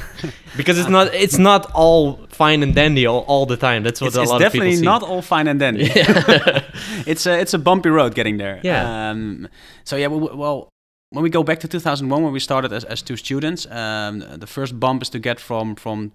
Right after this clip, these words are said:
Speaker 2: two students in a dorm room into a real company, which
Speaker 1: Mm.
Speaker 2: was for us, a big step, uh, at, at the time.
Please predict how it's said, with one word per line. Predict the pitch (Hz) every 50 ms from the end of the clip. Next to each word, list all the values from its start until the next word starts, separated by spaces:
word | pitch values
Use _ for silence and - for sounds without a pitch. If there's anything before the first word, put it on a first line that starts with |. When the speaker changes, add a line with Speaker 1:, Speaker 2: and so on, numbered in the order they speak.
| _ -
Speaker 2:
two | - 120
students | - - 135 123 117 107
in | 117 110
a |
dorm | 107 110 117 123 127 127 123
room | 123 123 120 120 92
into | 104 113 - 117 107
a | 104
real | 107 107 104
company, | - - 113 101 - 95 92 92 104
which | 104 - 107 110 107
Speaker 1:
Mm. | 110
Speaker 2:
was | 107 - - - - - - - - -
for | - 113 113 120
us, | 120 - -
a | 104
big | 104 - 107 104 -
step, | - - 110 107 - -
uh, | - 110 98 92 85 90
at, | 104 -
at | - -
the | -
time. | - - 101 104 160 156